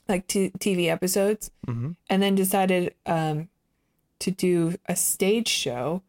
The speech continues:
Speaker 1: And while they were doing rehearsal,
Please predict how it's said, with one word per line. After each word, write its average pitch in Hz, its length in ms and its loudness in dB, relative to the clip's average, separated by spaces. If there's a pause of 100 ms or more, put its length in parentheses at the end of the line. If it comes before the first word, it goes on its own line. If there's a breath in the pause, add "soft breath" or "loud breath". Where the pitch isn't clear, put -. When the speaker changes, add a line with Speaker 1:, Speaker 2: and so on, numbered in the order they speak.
(800)
Speaker 1:
And 170 400 0 (100)
while 190 300 0
they 214 120 4
were 202 80 4
doing 196 240 2
rehearsal, 170 720 0